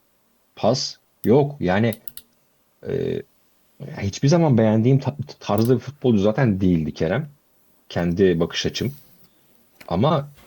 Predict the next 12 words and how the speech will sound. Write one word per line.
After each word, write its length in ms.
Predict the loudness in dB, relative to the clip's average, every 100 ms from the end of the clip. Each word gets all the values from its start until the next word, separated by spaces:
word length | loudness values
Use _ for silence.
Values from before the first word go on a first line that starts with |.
| _ _
sahada 440 | -14 -8 -2 0 2
da 80 | 4
yokları 520 | 4 0 2 2 4
oynuyor. 520 | 4 4 2 0 -2
Bir, 140 | -6 -6 _ -20 _ _ -6
yani 380 | -4 -4 -6 -10 _ _ _ _ _ _ -10
eksiğin 420 | -6 -2 0 2
olan 220 | 4 2
tarafları 580 | 0 0 0 0 2 2
başka 440 | 0 -2 -4 -4 -2
tür, 320 | 0 -2 -4 _ _ _ _
e, 60 | -6